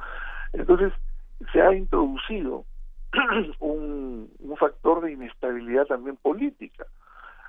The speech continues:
y, y, y con candida-, con un candidato fuerte, que si insiste en ser candidato, podría ganar, pero podría no asumir la presidencia. Ese es el tema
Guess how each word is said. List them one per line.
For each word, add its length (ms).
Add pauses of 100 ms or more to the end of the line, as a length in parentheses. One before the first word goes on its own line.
(100)
y, 160
y, 560 (480)
y 60 (260)
con 220
candida-, 460
con 120
un 140
candidato 500 (140)
fuerte, 480 (320)
que 120
si 100
insiste 460
en 120
ser 180
candidato, 720 (580)
podría 460
ganar, 460
pero 200
podría 400
no 140
asumir 380
la 100
presidencia. 680 (680)
Ese 280
es 120
el 120
tema 360